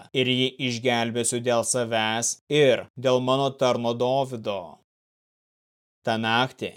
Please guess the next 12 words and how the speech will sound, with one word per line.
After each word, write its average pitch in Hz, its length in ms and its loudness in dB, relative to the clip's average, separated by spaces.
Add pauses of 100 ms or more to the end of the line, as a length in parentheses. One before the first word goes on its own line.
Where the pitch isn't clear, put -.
Viešpaties 120 840 0
angelas 131 680 -2
atėjo 117 580 0
į 123 160 -4 (120)
Asirijos 117 680 0
stovyklą 127 800 -2 (320)
ir 139 280 2
išžudė 123 640 0 (140)
šimtą 127 640 0
aštuoniasdešimt 123 1120 -2
penkis 113 440 -2
tūkstančius. 110 1000 -8